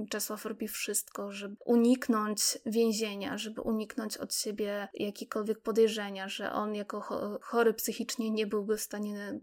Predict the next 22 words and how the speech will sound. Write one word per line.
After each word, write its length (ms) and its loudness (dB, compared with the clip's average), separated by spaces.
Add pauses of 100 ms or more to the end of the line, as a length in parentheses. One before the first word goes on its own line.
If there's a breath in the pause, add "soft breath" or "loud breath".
(160)
doprowadzić 540 2
do 60 0
takiej 360 -2
zbrodni, 680 0 (140 loud breath)
no 100 2
to 360 2 (120)
Czesław 560 0
został 560 0
wysłany 460 -2
na 360 -4
badania 360 -2
psychiatryczne, 880 0 (260 loud breath)
które 280 4
potwierdziły, 720 0 (280)
że 280 -2
jest 220 -2
jak 140 -2
najbardziej 920 -6
osobą 520 -4 (260 loud breath)
w 100 -18
pełni 280 2
poczytalną. 720 -6